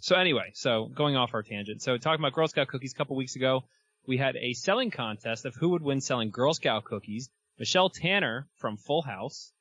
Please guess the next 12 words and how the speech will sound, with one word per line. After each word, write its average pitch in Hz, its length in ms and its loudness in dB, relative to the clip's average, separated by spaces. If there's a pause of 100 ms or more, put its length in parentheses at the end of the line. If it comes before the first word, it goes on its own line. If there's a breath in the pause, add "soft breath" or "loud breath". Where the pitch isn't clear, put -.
(480)
or, 127 680 2
uh, 113 160 -2
Chris - 300 0
Farley 139 720 4 (420)
from 127 240 2
Tommy 214 360 2
Boy, 104 320 -4
the 120 60 -14
character 123 360 0
of - 80 -6
Tommy 180 360 2
Boy. 123 340 -8